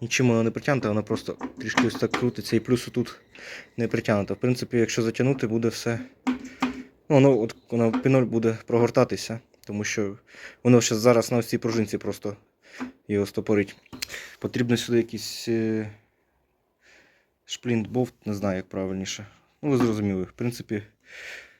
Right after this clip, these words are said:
по-іншому, щоб шпіно-, піноль так витягнув. По-іншому, в принципі, нормально. Ніяких тут сильних коцах, нічого не рж-, ржавого нема, в принципі.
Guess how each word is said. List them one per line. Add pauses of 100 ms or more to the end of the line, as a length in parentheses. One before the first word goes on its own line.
(400)
по-іншому,
щоб
шпіно-,
піноль
так
витягнув. (2250)
По-іншому, (120)
в
принципі,
нормально. (2000)
Ніяких
тут
сильних (1800)
коцах,
нічого
не
рж-, (180)
ржавого
нема, (100)
в
принципі.